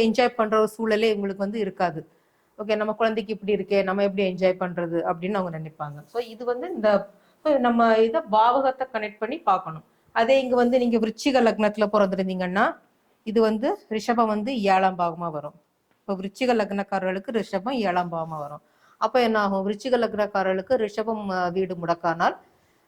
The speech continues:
அ, திருமண தடை, திருமண தாமதம், திருமணத்தில் பிரச்சனை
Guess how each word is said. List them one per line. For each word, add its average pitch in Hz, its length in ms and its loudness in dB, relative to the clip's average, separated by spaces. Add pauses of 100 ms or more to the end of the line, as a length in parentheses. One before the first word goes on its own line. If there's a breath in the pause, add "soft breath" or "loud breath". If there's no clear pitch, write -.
(140)
அ, 269 100 4
திருமண 262 420 4
தடை, 180 280 2 (160)
திருமண 220 360 2
தாமதம், 180 460 -4 (200)
திருமணத்தில் 220 560 -4
பிரச்சனை 170 440 -8